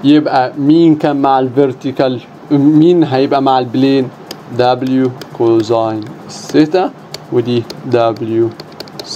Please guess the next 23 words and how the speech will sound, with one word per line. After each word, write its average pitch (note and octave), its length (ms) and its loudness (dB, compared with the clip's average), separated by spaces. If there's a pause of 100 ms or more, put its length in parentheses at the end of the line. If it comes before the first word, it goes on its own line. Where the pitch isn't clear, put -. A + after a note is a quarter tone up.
(100)
sine A2+ 380 -2 (500)
الثيتا. - 440 -4 (2000)
فبالتالي F3+ 720 2 (460)
هو F#3+ 220 2
هيقول C#3+ 320 2
لي E3+ 220 4
if F3+ 220 -2
a D3 40 2
body C#3 320 -2 (100)
of - 160 -10
weight C3 280 0
W D#3+ 320 2
is B2+ 40 -4
placed C3+ 440 2 (100)
on D3 140 2 (340)
an E3+ 240 2 (100)
inclined C#3 640 0
smooth C3+ 420 -2
plane D#3+ 400 4 (1040)
makes E3+ 500 2
angle D3+ 640 2
of - 160 -4
measure D3 360 4